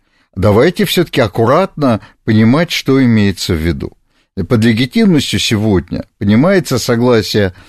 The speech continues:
граждан на то, чтобы ими управляли. Ну, меньшинство, может, и не согласно, спросите большинство,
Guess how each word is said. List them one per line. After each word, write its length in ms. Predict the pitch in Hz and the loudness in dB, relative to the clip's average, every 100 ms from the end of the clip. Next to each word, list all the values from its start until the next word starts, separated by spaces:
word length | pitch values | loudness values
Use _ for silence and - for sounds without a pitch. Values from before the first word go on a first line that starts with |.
| - _ | -20 _
граждан 680 | 107 110 147 190 127 107 76 _ _ | -4 0 2 0 0 -2 -4 _ _
на 180 | 107 113 | 0 0
то, 180 | 151 165 | 2 0
чтобы 340 | - 120 110 | 0 0 0
ими 320 | - 117 127 | 0 2 2
управляли. 800 | 123 107 98 101 87 73 - 95 _ _ _ _ _ _ | 2 0 -2 -2 0 -2 -6 -12 _ _ _ _ _ _
Ну, 140 | 104 165 | 0 2
меньшинство, 640 | 180 147 151 127 143 147 | 2 0 -2 -4 -2 0
может, 300 | 139 135 - | 2 0 0
и 60 | 123 | 0
не 80 | 113 | 0
согласно, 640 | 135 135 208 240 170 127 | 0 0 0 0 -2 -4
спросите 600 | - 113 113 - 127 123 | -2 -2 -2 -2 -2 -2
большинство, 800 | 101 90 113 101 - 123 110 | -2 -2 -4 -4 -2 0 0